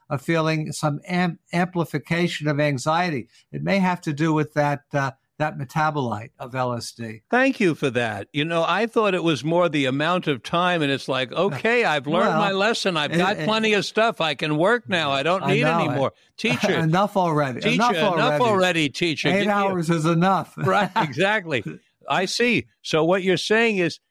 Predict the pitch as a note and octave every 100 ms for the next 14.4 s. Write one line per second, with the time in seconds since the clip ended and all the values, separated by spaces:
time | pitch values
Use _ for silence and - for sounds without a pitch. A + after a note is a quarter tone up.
0 | _ - D3+ D#3 - D3+ C3+ - C#3 C3+
1 | C#3 E3+ E3 D3+ B2+ C#3 F3 G#3 F3+ F#3
2 | F3+ F3 G3 - F3 A3+ G#3+ F#3+ D#3+ F#3
3 | F#3+ F3+ D#3 D3+ D3 D3 D3+ - B2+ A#2+
4 | A2+ G#2+ - A2 A2 - - E3 E3 C#3+
5 | E3 F#3 G3+ C4 C4+ G#3+ E3+ D3 C3 -
6 | C#3 C3+ C3+ _ _ _ C#3+ D3 E3 C#3
7 | C#3+ C#3+ C3 E3 F3 E3 D3 - G3+ G#3
8 | - E3 - E3 D3 C3 - - F#3+ A3+
9 | F3+ C3+ B2 _ _ - D3+ F3 D#3+ D3+
10 | C3 - E3 C#3+ - D#3+ C#3+ C#3 D3 F3
11 | E3+ - C3+ - - D3+ G3 E3+ D3 D3
12 | F3+ F#3 - C3 A#2+ - B2+ A2 D3+ C#3+
13 | - C#3+ C3 B2+ D#3 F3+ F3 C3+ - C3+
14 | C3 B2+ C#3 B2+